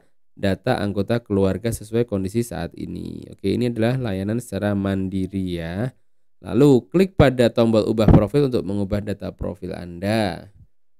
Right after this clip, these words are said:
Lalu jika ada masalah hubungi Green Pajak. Segera lakukan pemutakhiran data profil agar Anda dapat mengakses layanan perpajakan menggunakan enam belas digit. Terima kasih.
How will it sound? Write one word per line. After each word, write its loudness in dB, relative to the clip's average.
Lalu -4
jika -10
ada -6
masalah -4
hubungi -2
Green -4
Pajak. -8
Segera -2
lakukan 0
pemutakhiran 0
data 2
profil 4
agar 0
Anda 0
dapat 2
mengakses -6
layanan -4
perpajakan -6
menggunakan -8
enam -10
belas -4
digit. 2
Terima -16
kasih. -2